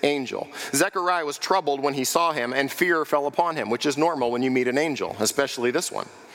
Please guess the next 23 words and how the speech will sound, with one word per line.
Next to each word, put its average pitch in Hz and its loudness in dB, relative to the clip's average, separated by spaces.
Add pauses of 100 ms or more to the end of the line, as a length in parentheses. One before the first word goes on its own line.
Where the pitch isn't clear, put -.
(280)
Verse 165 2
thirteen, 175 0
"But 160 0
the 165 2
angel 202 2
said 180 0
to 151 -2
him, 139 0
'Do 214 2
not 214 0
be 185 2
afraid, 165 0 (340)
Zechariah.'" 139 0
Now 131 2
here's 220 -2
what 214 2
I 175 2
want 165 -2
you 147 0
to 135 2
see. 131 2
This 135 0
is, 147 -2